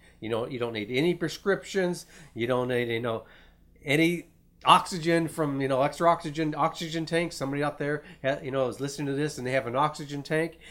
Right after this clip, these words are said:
It says, "Let your faith that God has given you to endure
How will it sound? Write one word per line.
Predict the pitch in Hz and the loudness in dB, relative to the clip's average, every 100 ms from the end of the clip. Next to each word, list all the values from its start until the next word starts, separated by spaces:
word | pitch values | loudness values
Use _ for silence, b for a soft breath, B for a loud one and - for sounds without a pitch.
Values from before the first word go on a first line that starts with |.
| 156 | -10
It | 143 143 | -4 0
says, | 156 143 131 B B | 2 0 -2 B B
"Let | 147 180 | -2 0
your | 208 180 | -2 -2
faith | - 214 196 - - - b b | -2 0 0 0 -10 -20 b b
that | 123 | -6
God | 110 147 214 | 2 4 2
has | 180 | -2
given | 196 262 262 165 | 0 2 2 2
you | 127 135 - - | 2 0 -4 -18
to | - 151 143 | 0 2 2
endure | 135 165 233 175 127 127 | 0 2 4 4 4 0